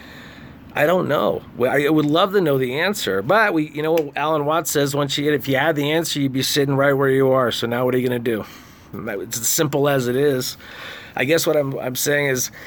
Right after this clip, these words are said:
how about less arguing on the internet and more creative solutions and output, which we can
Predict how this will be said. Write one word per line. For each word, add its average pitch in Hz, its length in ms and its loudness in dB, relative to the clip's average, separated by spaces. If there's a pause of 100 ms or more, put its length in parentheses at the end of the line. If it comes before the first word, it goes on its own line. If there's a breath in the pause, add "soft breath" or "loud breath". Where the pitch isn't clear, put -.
(180 loud breath)
how - 80 2
about 165 180 4
less 147 340 4
arguing 139 440 0
on 131 100 0
the 123 100 -4
internet 131 440 0
and 135 100 0
more 135 400 2
creative 139 800 0
solutions 131 840 0
and 123 200 -2
output, 156 560 2
which 143 200 -2
we 160 160 6
can 156 220 0